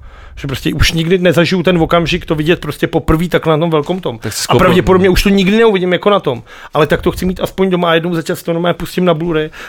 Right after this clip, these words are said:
Speaker 1: a říkám si, "Ty vole, byla hra super v tom kině." A aspoň to mám jako doma. Koupil jsem to na Blu-ray, protože jsem si říkal, ty vole, jako tohle fakt chci mít jako v té špičkový, to prostě i Blu-ray, kde blbej si stáhneš,
Speaker 2: No,
Speaker 1: má
Speaker 2: to bys
Speaker 1: tohle
Speaker 2: potřeboval,
Speaker 1: dvacet
Speaker 2: bys
Speaker 1: giga.
Speaker 2: potřeboval pr-, promítačku, že?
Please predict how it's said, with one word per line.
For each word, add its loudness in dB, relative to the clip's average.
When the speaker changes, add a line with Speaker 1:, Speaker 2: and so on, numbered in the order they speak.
Speaker 1:
a 0
říkám 0
si, -10
"Ty -10
vole, -8
byla 0
hra 2
super 0
v -8
tom -8
kině." -12
A 2
aspoň 0
to 2
mám 2
jako 0
doma. 0
Koupil -4
jsem -2
to 0
na 4
Blu-ray, 0
protože -4
jsem -6
si -10
říkal, -4
ty -4
vole, -4
jako -6
tohle -2
fakt -6
chci -2
mít 0
jako -2
v -18
té -6
špičkový, -8
to -4
prostě -6
i -2
Blu-ray, 4
kde 2
blbej -2
si -10
stáhneš, -4
Speaker 2:
No, -8
Speaker 1:
má -2
Speaker 2:
to 2
bys 0
Speaker 1:
tohle 2
Speaker 2:
potřeboval, 4
Speaker 1:
dvacet -2
Speaker 2:
bys -2
Speaker 1:
giga. -4
Speaker 2:
potřeboval -2
pr-, -4
promítačku, -6
že? -12